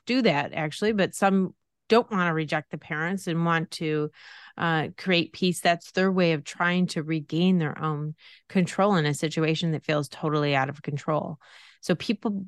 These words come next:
pick different ways to try to grab control. Some of it is maladaptive and hurts other people, and some of it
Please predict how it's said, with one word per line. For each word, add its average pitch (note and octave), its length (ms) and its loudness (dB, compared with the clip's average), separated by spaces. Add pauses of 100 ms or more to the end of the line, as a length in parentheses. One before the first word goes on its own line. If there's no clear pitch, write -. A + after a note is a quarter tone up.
(160)
pick G3+ 400 0
different F3+ 380 0
ways D#3 560 2 (140)
to D#3+ 100 -8
try D#3+ 340 0
to D#3 100 -2
grab D3 440 -2
control. D3+ 640 0
Some E3+ 260 -2
of D#3+ 160 -2
it C#3+ 160 2
is C#3 320 -4 (340)
maladaptive D#3+ 720 2
and C#3 140 -2
hurts A3 280 -2
other D3 200 -2
people, D3+ 420 -4
and D#3+ 220 -2
some E3 260 0
of D3 160 0
it C#3+ 320 0